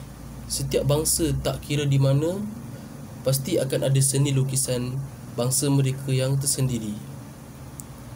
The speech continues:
Ah, juga karya seni ini dapat mendekatkan seseorang dalam mengenali nilai identiti masyarakat,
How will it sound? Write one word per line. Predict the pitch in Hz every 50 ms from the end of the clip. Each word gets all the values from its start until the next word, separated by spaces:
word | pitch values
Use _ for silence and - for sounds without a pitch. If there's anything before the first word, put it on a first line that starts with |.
| - - - - - - - - - - - - - - - -
Ah, | 117 117 120 120 120 - - - - - -
juga | - 143 139 139 208 262 285 285 277 294 311 277 254 - - - - - - - - - - -
karya | - 131 135 139 - - -
seni | - 170 165 185 202 190
ini | 139 131 120 110 110 120 143 165 208 240 220 - - - - - - -
dapat | 143 147 143 - - - - 139
mendekatkan | 151 151 156 147 - - - - 165
seseorang | 156 - - - - - - 120 123 127 139 170 214 220 - - - - - - - - - 123
dalam | 127 131 135 143 151 160 165 175 190 214 214 - - - - - - 135
mengenali | 131 135 139 143 151 151 156 151 151 151 151 156 156 156 156 156 147 - - - -
nilai | 131 139 143 143 143 143 143 147 147 - - - -
identiti | 120 127 135 131 - 135 135 135 - - 139 139 139 139 139 - - - - - - - - -
masyarakat, | 127 127 131 - 139 135 139 139 135 - 139 -